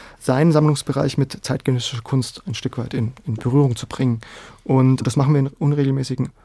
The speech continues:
Abständen und ab und an, äh, mache ich das auch. Also ich mache ja auch zweite Hälfte zwanzigsten Jahrhunderts Ausstellungen, also beispielsweise Ernst Wilhelm Ney.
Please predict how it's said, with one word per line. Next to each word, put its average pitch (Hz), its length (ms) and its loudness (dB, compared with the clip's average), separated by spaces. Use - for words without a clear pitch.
Abständen 165 560 0
und 131 440 -2
ab - 100 -4
und 139 80 2
an, 139 300 -2
äh, - 40 -14
mache 139 220 -2
ich 123 60 -8
das 120 140 -6
auch. 160 240 -2
Also 131 120 0
ich 120 120 -2
mache 139 180 -2
ja 143 120 4
auch 135 180 -2
zweite 131 280 0
Hälfte 127 220 0
zwanzigsten 139 460 -4
Jahrhunderts 139 360 0
Ausstellungen, 127 460 -2
also 120 180 -6
beispielsweise 117 440 -10
Ernst 113 240 -6
Wilhelm 120 200 0
Ney. 127 360 2